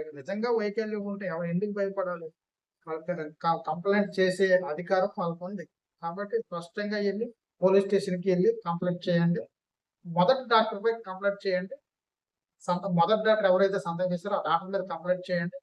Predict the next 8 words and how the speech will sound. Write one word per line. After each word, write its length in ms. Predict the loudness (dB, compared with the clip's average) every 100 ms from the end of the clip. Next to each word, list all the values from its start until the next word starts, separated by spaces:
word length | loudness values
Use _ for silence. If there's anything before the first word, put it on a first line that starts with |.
| _
కంప్లైంట్ 400 | -6 -4 -4 -4
చేస్తే 260 | -4 -6 -6 -8
కంపల్సరీగా 680 | -6 -6 -6 -4 -4 -4 -8 _ _ _ _ _ _ _ _ _ _ -2
మిమ్మల్ని 560 | 2 4 6 8 8
వెరిఫికేషన్ 540 | 8 6 4 2 2 4
చేసే 240 | 2 2
విధానం 360 | 0 4 2 2
ఏంటో 240 | -4 -4